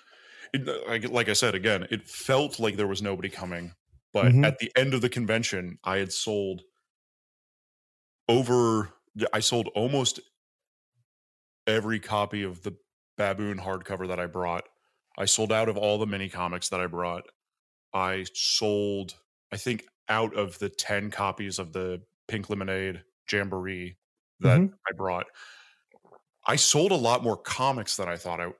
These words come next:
Speaker 1: I did, that I thought I did until I was, like, packing up and putting stuff away. And that was nice. Uh, I was talking to, again, Pat Rooks was right across the table from me.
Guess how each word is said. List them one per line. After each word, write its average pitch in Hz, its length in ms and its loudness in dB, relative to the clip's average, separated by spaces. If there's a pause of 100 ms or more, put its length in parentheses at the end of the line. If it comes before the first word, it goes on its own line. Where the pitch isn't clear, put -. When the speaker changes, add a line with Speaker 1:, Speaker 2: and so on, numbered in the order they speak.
Speaker 1:
I 104 160 0
did, 117 380 -2
that 123 300 0
I 107 100 0
thought 170 260 4
I 120 80 2
did 101 220 -4
until 107 280 -2
I 95 80 2
was, 95 160 -6
like, 92 120 -6 (160)
packing 104 360 -2
up 101 160 -2
and 90 120 -8
putting 87 180 -10
stuff - 200 -6
away. 92 320 0 (420)
And 95 120 -4
that 131 120 4
was 110 140 -2
nice. 82 400 -4 (280)
Uh, 87 360 0
I 113 60 0
was 117 100 0
talking 117 240 2
to, 92 180 -4
again, 110 320 0
Pat 104 240 -2
Rooks 104 280 0
was - 280 -4 (120)
right 98 160 0
across 92 280 -6
the 90 220 -8 (220)
table 117 240 0
from 90 180 -8
me. 85 240 -8